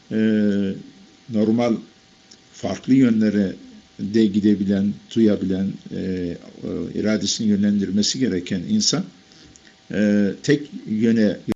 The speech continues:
yönlendirmeye başlayınca, vücut bu duruma gelince bu defa oradan daha fazla bilgi alıyor. Ancak filtrelemesi sağlam olmazsa bu bilgiler bazen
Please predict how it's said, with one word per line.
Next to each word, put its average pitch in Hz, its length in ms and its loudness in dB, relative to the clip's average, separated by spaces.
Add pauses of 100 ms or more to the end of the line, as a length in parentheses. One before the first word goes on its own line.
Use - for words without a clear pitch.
(100)
yönlendirmeye 107 640 2
başlayınca, 120 640 -2 (540)
vücut 113 280 0 (120)
bu 110 100 2
duruma 107 260 4
gelince 113 480 4
bu 127 80 -2
defa 131 360 0 (500)
oradan 135 400 2
daha 135 160 2
fazla 113 420 2
bilgi 101 260 2
alıyor. 87 260 -2
Ancak 110 420 0 (800)
filtrelemesi 123 880 4
sağlam 120 440 0
olmazsa 135 540 0 (120)
bu 127 140 8
bilgiler 117 480 0
bazen 123 380 0